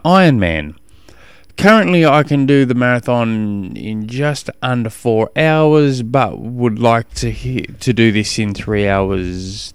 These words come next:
thirty minutes." So, um, you'd like to go fr-, from around the, or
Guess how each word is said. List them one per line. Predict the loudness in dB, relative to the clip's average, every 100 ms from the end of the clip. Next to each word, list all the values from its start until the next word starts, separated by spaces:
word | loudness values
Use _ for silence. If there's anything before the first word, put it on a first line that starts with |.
| -14
thirty | -10 -10 -6
minutes." | -4 -4 -6 -14 -20 -20 -20 -20 -20 -20 -20 -20 -20 -20 -20 -16 -14
So, | -14 -16 -12 -4 2 2 2 0 0 -4 -10 -18 -20 -20 -20 -20 -20 -20 -20 -20 -18 -16 -16 -18 -20 -14
um, | -10 -8 -8 -10 -10
you'd | -2 0
like | 0 -4
to | -2
go | 0 0
fr-, | -2 -12 -10
from | -10 -12 -10 -8
around | -4 -2 -2 -2
the, | -4 -2 -4 -6 -10
or | -6 -6